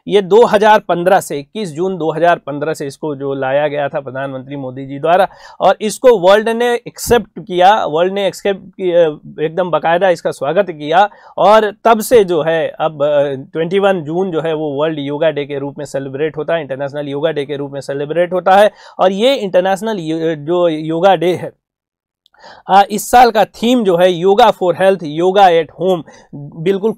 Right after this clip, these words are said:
कोरोना का ख्याल रखते हुए यहाँ पे कह दिया गया है कि yoga for health, ये तो हंड्रेड परसेंट ट्रू है, yoga at home,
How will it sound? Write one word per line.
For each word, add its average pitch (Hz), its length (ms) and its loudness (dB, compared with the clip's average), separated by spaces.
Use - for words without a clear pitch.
कोरोना 185 420 2
का 175 120 -2
ख्याल 175 340 0
रखते 165 280 -6
हुए 175 200 -2
यहाँ 165 220 -2
पे 151 120 -8
कह 147 180 -6
दिया 165 200 -2
गया 160 180 0
है 165 100 0
कि 160 240 -10
yoga 180 320 4
for 170 180 0
health, 180 240 0
ये 165 180 -6
तो 170 100 -4
हंड्रेड 175 320 -4
परसेंट 165 300 -6
ट्रू 190 180 0
है, 156 180 -2
yoga 202 320 4
at 151 340 -8
home, 151 180 -6